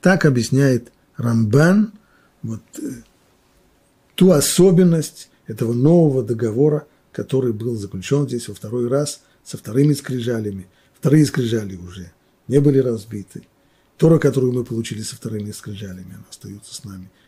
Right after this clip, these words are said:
и по сей день. И союз, который был заключен тогда, он обязывает нас с тех пор и постоянно, расторгнуть его уже невозможно.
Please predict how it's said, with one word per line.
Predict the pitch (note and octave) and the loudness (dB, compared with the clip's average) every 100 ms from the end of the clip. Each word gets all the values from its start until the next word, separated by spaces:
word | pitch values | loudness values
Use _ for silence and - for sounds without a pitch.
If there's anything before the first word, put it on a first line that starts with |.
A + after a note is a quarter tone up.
| _ | _
и | G#2 | -12
по | - | -8
сей | A2+ B2 G2+ | -6 -6 -4
день. | G#2+ D#3 D#3+ - _ _ - | 0 2 0 -6 _ _ 2
И | E3+ F3 B2 G2+ _ _ _ _ | 6 6 6 0 _ _ _ _
союз, | - - A#2+ E3+ F3 | -10 -4 4 4 4
который | C#3+ C#3 B2 A#2+ | 0 0 -2 -2
был | A#2+ A#2 A2 _ _ _ _ _ | -4 -4 -6 _ _ _ _ _
заключен | B2 B2 A#2+ A#2 A#2 A2+ | -10 -6 -6 -4 -6 -6
тогда, | G#2+ G#2 G#2 - _ _ _ _ | -8 -8 -12 -12 _ _ _ _
он | C#3 A#2 | -8 -6
обязывает | A2+ C3 C3 A#2+ A2+ G#2+ A2 | 0 4 4 2 -4 -6 -8
нас | G#2 G2 - _ _ _ _ _ | -10 -12 -18 _ _ _ _ _
с | - | -14
тех | - A2 - | -10 -12 -6
пор | B2+ B2+ - _ _ _ _ - | -6 -6 -10 _ _ _ _ -20
и | |
постоянно, | - G#2+ - A2 B2 A#2+ A2 - _ | -16 -14 -6 -4 -2 -4 -6 -12 _
расторгнуть | C3+ A#2+ - D3 C3 B2 A2+ | -10 -8 0 2 2 -4 -6
его | A2 G#2+ | -8 -10
уже | G#2 G2 G2 - _ _ _ | -12 -14 -16 -18 _ _ _
невозможно. | G2 G2 F2+ F2 F2+ | -14 -14 -14 -18 -20